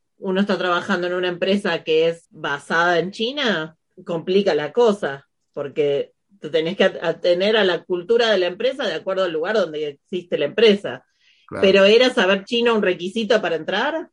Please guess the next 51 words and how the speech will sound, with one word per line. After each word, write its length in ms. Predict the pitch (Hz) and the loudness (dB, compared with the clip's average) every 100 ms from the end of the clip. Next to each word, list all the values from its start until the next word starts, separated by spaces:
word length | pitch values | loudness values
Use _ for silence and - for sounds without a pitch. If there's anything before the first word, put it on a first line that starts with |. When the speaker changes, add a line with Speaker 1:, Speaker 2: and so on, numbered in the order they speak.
| _ | _
Speaker 1:
Si 260 | _ - 180 | _ -2 0
no 140 | 190 | 0
lo 200 | 190 190 | 2 2
era, 240 | 220 262 240 | 2 2 0
entonces 360 | 208 202 214 | -2 -4 -6
tampoco 320 | 196 175 180 185 | -6 -6 -4 -2
nadie 260 | 190 185 | -2 -2
puede 280 | 185 185 170 | -2 -2 -4
pretender 580 | - 170 165 165 170 160 | -6 -8 -6 -6 -4 -2
que 100 | 156 | -2
lo 120 | 156 | 0
sepas. 520 | 233 208 202 - - _ _ _ _ _ _ _ | 4 4 2 -10 -16 _ _ _ _ _ _ _
Speaker 2:
A 60 | 127 | -4
mí 100 | 208 | -2
me 100 | 196 | 2
parece 260 | 175 170 | 2 2
una 140 | 170 147 | 0 -2
cuestión 280 | 135 156 151 | -2 0 2
de 80 | |
respeto, 720 | 135 120 143 143 151 147 - _ _ - | 0 -4 -4 -4 -2 -2 -4 _ _ -4
no 260 | 131 165 | 0 2
respeto 480 | 175 170 - 160 147 | 2 -2 -2 -4 -2
al 80 | 135 | -2
idioma, 540 | 120 127 123 120 120 117 | -2 -2 -4 -6 -8 -6
no 180 | 123 - | -4 -4
respeto 380 | - 135 131 | -4 -6 -6
al 100 | 120 | -6
país, 560 | 117 113 113 117 - - _ _ | -2 -2 -2 -6 -10 -20 _ _
sino 280 | - 131 156 | -2 0 2
al, 200 | 160 151 | 0 -2
al 140 | 123 123 | -4 -6
respeto 380 | 123 - 135 147 | -6 -6 -4 -2
a 40 | |
la 120 | 127 | -2
persona 320 | 113 - 135 | -4 -6 -8
que 80 | 127 | -8
está 220 | 120 120 | -6 -6
parada 320 | 123 113 120 127 | -2 -2 0 0
al 60 | |
lado 280 | 117 107 98 | 0 -2 -4
tuyo. 420 | - 92 - 82 - _ _ _ _ _ | -10 -12 -12 -20 -20 _ _ _ _ _
Y 140 | 139 | -4
si 100 | 143 | -2
esa 160 | 196 185 | -2 -2
persona 360 | 170 151 180 175 | -4 -4 -4 -4
está 180 | 175 | -2
en 80 | 175 | -2
la 100 | 160 | 0
conversación 540 | 151 131 131 117 147 147 | -2 -2 -4 -4 0 0
o 60 | |
no, 320 | 139 135 170 | 0 -2 -6